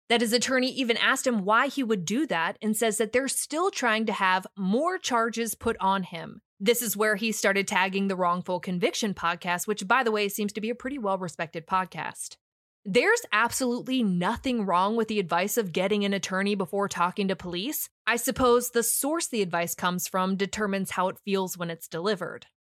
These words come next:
He goes on to post more from the Wrongful Convictions podcast and said, "Did you know that America is the only English-speaking country where law enforcement can lie to you about evidence during an interrogation?"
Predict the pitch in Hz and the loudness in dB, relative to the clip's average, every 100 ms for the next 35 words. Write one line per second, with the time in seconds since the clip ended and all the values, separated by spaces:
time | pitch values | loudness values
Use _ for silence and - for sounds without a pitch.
0 | _ _ 285 233 320 415 294 240 233 - | _ _ 2 6 6 4 4 4 2 2
1 | 220 220 - 202 214 220 233 220 190 180 | 2 0 0 2 2 2 0 2 2 2
2 | 190 196 208 202 185 180 196 180 - 180 | 2 0 -2 0 0 0 -2 -4 0 0
3 | 175 - 175 180 - 185 - 180 180 - | 0 0 0 0 -2 -4 0 0 0 -6
4 | _ - 233 214 339 302 233 254 247 226 | _ -2 2 4 4 4 4 4 2 2
5 | 185 202 220 254 226 190 233 - 202 226 | 2 2 2 -2 -2 -4 -4 -2 0 2
6 | 262 - 208 226 240 - - 226 226 214 | 0 0 0 2 2 0 -4 -4 -2 -4
7 | - 196 240 247 208 226 185 190 220 214 | -2 -4 0 0 0 0 2 2 2 0
8 | 214 - 233 - 220 175 175 208 208 202 | -2 -2 -8 -6 -4 0 0 0 0 0
9 | 233 190 220 - 175 208 247 269 - 185 | 0 0 0 -2 -2 0 -2 -4 -4 -2
10 | 196 202 190 - 185 185 175 175 180 294 | -2 -2 -2 -2 -4 -4 -6 -6 -2 -2
11 | 349 | -4